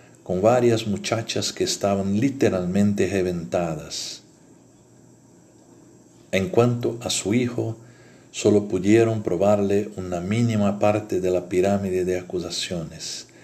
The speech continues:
pero a él sí lo torturaron con delex-, delectación y estuvo cuatro meses en el hospital militar.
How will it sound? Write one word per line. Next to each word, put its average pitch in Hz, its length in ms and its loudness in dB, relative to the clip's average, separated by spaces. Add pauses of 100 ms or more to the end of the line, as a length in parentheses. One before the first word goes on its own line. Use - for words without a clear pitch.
(380)
pero 90 220 6
a 117 80 6
él 120 340 2 (1040)
sí 131 480 -4 (760)
lo 101 300 4
torturaron 101 1000 2
con 87 340 -4
delex-, 87 560 -2
delectación 104 1080 0 (400)
y 87 100 -2
estuvo 98 540 0 (200)
cuatro 117 520 2
meses 98 640 -2
en 90 80 -6
el 87 160 -2
hospital 87 540 0
militar. 82 560 -4